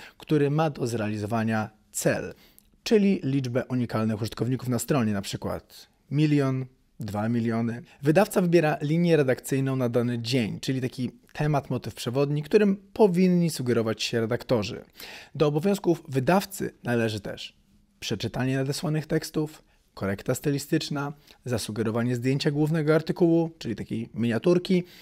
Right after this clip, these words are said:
oraz obsługa i publikacja artykułów w mediach społecznościowych. Mniej więcej co czterdzieści minut. Tomek dziennie, Tomek jako redaktor, dziennie musi napisać osiem, dziesięć tekstów newsowych,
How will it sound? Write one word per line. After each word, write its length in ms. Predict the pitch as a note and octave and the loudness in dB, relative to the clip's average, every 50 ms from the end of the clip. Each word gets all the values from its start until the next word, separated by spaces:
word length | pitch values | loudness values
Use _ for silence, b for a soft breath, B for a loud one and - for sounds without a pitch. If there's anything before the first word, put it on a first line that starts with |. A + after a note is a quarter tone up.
| B B B B B | B B B B B
oraz 400 | - F3+ F#3 F3+ F3 E3+ - - _ - | 4 4 4 4 2 0 -4 -10 _ -2
obsługa 640 | - F3 F3+ - - - C3 B2+ C3 C3 B2 C3 - _ - | -2 -2 -2 -2 -4 -2 0 0 2 0 0 -2 -6 _ -2
i 120 | F3 E3+ | -2 -2
publikacja 720 | - - C3+ A#2+ A#2 A#2+ A2+ - C3+ B2 - - B2+ - | -2 -2 -4 -2 -2 -4 -4 -2 -2 -4 -2 -2 -4 -4
artykułów 600 | A2 A2 G2+ A#2 - - C3 B2+ B2+ B2+ A#2 - - - | -4 -4 -6 -8 -6 -2 -2 0 0 -2 -2 -6 -10 -8
w 80 | G#2+ A2+ | -4 -2
mediach 360 | A2 A2 G#2 G2 G#2 G2+ - | -2 0 0 -2 -2 -4 -4
społecznościowych. 880 | - - - A#2 A2+ - - B2+ - - D#3 A2+ D#2+ - - - - B B B B B B B B B B | -6 -4 -4 -4 -2 -2 -2 -2 0 2 2 2 0 -2 -10 -16 -20 B B B B B B B B B B
Mniej 200 | G3 G3+ G3+ F3+ | 2 4 6 6
więcej 360 | E3+ D#3+ C3+ - - B2 A#2 | 6 4 2 2 0 0 0
co 320 | - - G2 G2 G2 - _ _ | 0 -4 -4 -4 -6 -10 _ _
czterdzieści 500 | - - - C3 A#2+ A#2+ A2 - - A#2+ | -8 -4 -2 -2 -2 -2 -4 -4 -2 -2
minut. 360 | A2 G#2+ G2 D2+ C2 - - _ - B B B B B B B B B B | -2 -2 -4 -6 -10 -16 -20 _ -20 B B B B B B B B B B
Tomek 360 | - G#3+ G#3 A3 G#3 - - - | 2 2 4 2 2 -2 -4 -8
dziennie, 560 | - C3+ B2+ D3+ D3 C3+ B2+ A2+ A#2 A#2+ D3+ F#3+ - - | -4 0 2 4 4 4 4 2 0 -2 -2 -4 -4 -2
Tomek 280 | C3+ A#2 A2+ A2 G#2 | 0 0 0 0 -2
jako 160 | G#2+ - - | -4 -4 -4
redaktor, 500 | A2 G#2+ G2 G2+ F#2 - - - D3 E3 - B B B | -4 -4 -2 -4 -4 -6 -4 -4 -4 -4 -4 B B B
dziennie 300 | C#3 C#3 F3 F3+ F#3 F3 | 2 4 4 4 4 4
musi 220 | E3+ E3 D#3 - D3 | 2 0 0 -2 -4
napisać 520 | B2 - - - - C#3+ C3 - - - - _ _ _ | -4 -6 -6 -4 -4 -4 -4 -4 -6 -12 -14 _ _ _
osiem, 420 | - G3 F#3 F3 - F3 D#3 D3+ D3 - | 0 0 0 2 0 -2 -2 -4 -6 -2
dziesięć 400 | - C#3+ D3 C3 B2 C#3+ C3+ - | 2 2 2 4 2 0 -2 0
tekstów 500 | - C3 A#2+ - - C#3 B2 - - - - | 0 -2 -2 -2 -2 -4 -4 -4 -6 -8 -6
newsowych, 720 | C#3+ C#3 C#3 D3+ C#3+ - - D#3+ B2 F#2 - - - - | -2 0 0 0 0 2 4 4 4 4 0 -6 -12 -12